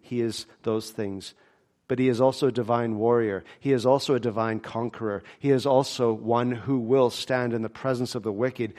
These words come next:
and judge them forever and ever.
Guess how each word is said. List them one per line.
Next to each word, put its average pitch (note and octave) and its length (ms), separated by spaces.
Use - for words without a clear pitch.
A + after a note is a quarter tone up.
and A#2+ 220
judge C3 320
them G2+ 220
forever A#2+ 680
and A#2 200
ever. A2 420